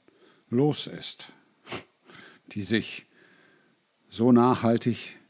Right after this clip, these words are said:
gegen die Impfung wehren. Insofern bin ich positiv und glaube für mich, dass ich keinen großen Schaden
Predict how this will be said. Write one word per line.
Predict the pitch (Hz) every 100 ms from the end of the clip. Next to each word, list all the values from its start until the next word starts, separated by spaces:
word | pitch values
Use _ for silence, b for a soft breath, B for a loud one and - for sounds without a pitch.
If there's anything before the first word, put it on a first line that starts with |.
| _ _
gegen | 104 113 113 104
die | 110
Impfung | 117 104 - 107 104
wehren. | 104 95 85 - - - _ _ _ B B B B B
Insofern | 160 151 233 196 196 160
bin | 160
ich | 147
positiv | - 226 175 143 127 117
und | 120 98 - - _ _ _ -
glaube | 113 113
für | 95 104
mich, | 95 139 - - b b b b b b b b _
dass | 107 92
ich | 120 -
keinen | - 104 101
großen | 90 98 - 104
Schaden | - 98 92 110